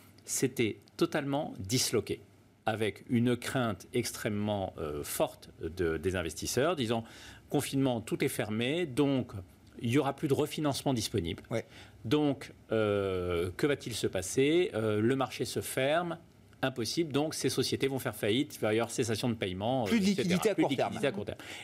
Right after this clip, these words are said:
Speaker 1: Et on a eu une dislocation. Le nombre, regardez la, la performance des, des fonds court terme, obligataires court terme ou, euh, monétaires un peu longs, euh, que, que l'on a vu. On a vu des, des choses qui n'avaient aucune volatilité,
Speaker 2: Ouais.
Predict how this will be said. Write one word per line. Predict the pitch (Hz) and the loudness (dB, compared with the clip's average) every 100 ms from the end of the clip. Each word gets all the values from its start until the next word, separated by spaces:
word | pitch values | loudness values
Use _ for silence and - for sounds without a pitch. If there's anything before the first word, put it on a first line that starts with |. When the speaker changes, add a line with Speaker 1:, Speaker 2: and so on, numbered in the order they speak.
| - | -2
Speaker 1:
Et | 143 | 0
on | 151 | 2
a | 135 143 | 2 2
eu | 214 220 | 0 2
une | 127 151 | 2 2
dislocation. | 143 135 - 151 147 143 170 139 - - - | 0 0 0 0 2 0 0 -2 -6 -16 -4
Le | - 117 | 2 4
nombre, | 123 160 143 | 4 2 2
regardez | 107 139 147 147 | 2 2 2 2
la, | 117 - - - - | 0 -2 -12 -20 -10
la | 104 | -6
performance | 98 135 - 143 143 147 127 - | -2 -2 0 0 2 2 2 -2
des, | 101 92 | 2 2
des | 90 95 | 4 0
fonds | - 135 120 - - - | 0 2 2 0 -16 -12
court | - 151 - | -2 -2 2
terme, | 147 117 95 | 2 2 0
obligataires | 123 131 135 135 127 | 2 2 0 -2 -4
court | 147 139 | -4 -2
terme | 143 135 110 98 - | 0 0 -2 -4 -2
ou, | 117 110 | 0 2
euh, | 95 90 90 | 2 0 0
monétaires | 98 113 117 120 123 | 2 2 2 2 0
un | 117 | 0
peu | 131 | 2
longs, | 131 131 110 - - - | 2 2 -2 -8 -14 -2
euh, | 104 90 - 87 90 | 0 2 4 2 0
que, | - 101 | 2 2
que | 98 | 2
l'on | 98 101 | 0 0
a | 110 | 2
vu. | 175 196 - - - - | 2 0 -6 -14 -16 -4
On | 113 | 0
a | 123 | 0
vu | 123 135 | 0 0
des, | 104 | -2
des | 95 107 | -2 0
choses | 156 147 | 2 2
qui | - | 2
n'avaient | 107 101 98 | -2 0 0
aucune | 160 147 190 151 | 2 2 2 2
volatilité, | 123 127 123 131 123 117 135 123 | 2 2 0 0 0 4 4 4
Speaker 2:
Ouais. | 92 | 0